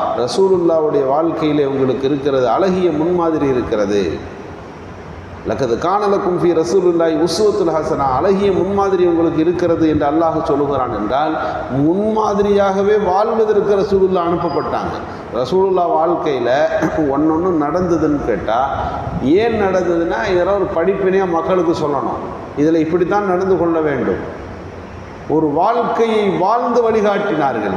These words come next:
குர்ஆன் ஒரு வேதம்னு சொல்றோம், நம்முடைய வழிகாட்டுதலுக்கு வந்ததுன்னு நம்ம விளங்குறோம் இல்லையா? ரசூலுல்லாஹ் வந்து ஓதப்படாத ஒரு குர்ஆனாக இருந்தார்கள். குர்ஆன், ரெண்டு குர்ஆன் நமக்கு இருக்கு,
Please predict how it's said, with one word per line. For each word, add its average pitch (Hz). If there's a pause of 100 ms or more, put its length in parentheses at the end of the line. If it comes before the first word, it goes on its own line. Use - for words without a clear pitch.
(100)
குர்ஆன் 214
ஒரு 185
வேதம்னு 196
சொல்றோம், 160
நம்முடைய 175
வழிகாட்டுதலுக்கு 175
வந்ததுன்னு 165
நம்ம 156
விளங்குறோம் 147
இல்லையா? 120 (420)
ரசூலுல்லாஹ் 170
வந்து 156 (120)
ஓதப்படாத 185 (200)
ஒரு 160 (480)
குர்ஆனாக 190
இருந்தார்கள். 113 (1040)
குர்ஆன், 151
ரெண்டு 170
குர்ஆன் 180
நமக்கு 165
இருக்கு, 135